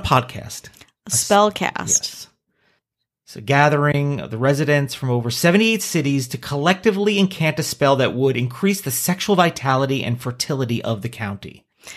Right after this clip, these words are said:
Speaker 2: Everyone got pregnant that night, men and women.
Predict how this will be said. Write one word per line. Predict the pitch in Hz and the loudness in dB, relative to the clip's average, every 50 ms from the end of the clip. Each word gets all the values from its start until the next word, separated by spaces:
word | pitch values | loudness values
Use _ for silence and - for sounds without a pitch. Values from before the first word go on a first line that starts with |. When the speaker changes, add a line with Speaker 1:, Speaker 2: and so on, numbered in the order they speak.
| - - - - | -20 -20 -14 -4
Speaker 2:
Everyone | - 196 202 220 226 233 240 233 | 0 0 2 4 6 6 6 6
got | 190 147 - | 6 4 4
pregnant | - - 190 190 196 196 190 | 2 2 2 4 4 2 2
that | 185 170 165 165 | 4 2 2 2
night, | - 160 160 151 - - | 2 0 0 0 0 2
men | 165 180 185 190 | 4 4 6 4
and | - - - 202 190 196 196 180 | 4 2 2 4 4 4 4 2
women. | 165 139 120 101 104 85 87 160 | 0 0 0 0 -4 -4 -6 -8